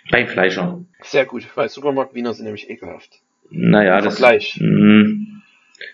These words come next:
Speaker 1: Aber es gibt auch, ich hab auch echt beim Fleischer schon manchmal echt seltsame, äh, Wiener gegessen,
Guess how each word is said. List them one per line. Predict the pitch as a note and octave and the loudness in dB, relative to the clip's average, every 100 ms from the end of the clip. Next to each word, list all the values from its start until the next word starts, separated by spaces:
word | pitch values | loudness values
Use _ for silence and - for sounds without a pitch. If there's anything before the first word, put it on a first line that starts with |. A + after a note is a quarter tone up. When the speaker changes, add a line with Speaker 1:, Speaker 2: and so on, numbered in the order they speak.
| _ | _
Speaker 1:
Aber | A#2+ B2+ | 0 2
es | B2+ | 2
gibt | D#3+ - | -2 0
auch, | - - | -2 -2
ich | - - - | -4 -2 2
hab | E3+ | 4
auch | E3+ | 4
echt | F3+ F3+ | 4 6
beim | F3+ | 4
Fleischer | F3 F3+ E3+ | 4 0 -2
schon | C#3+ A2+ | -2 0
manchmal | G#2 G#2+ - | 0 0 -2
echt | - - | -2 0
seltsame, | D3 D3 C#3 C3 B2+ C3 - - _ _ B2 | 0 0 0 2 0 -4 -16 -20 _ _ 0
äh, | A#2 A2+ A#2 - - _ _ | 2 2 0 -2 -12 _ _
Wiener | - - B2+ C#3+ | -16 -2 2 4
gegessen, | G#2 F#2 F#2+ F#2+ G#2+ A#2 - - | 2 0 0 0 -4 -4 -10 -20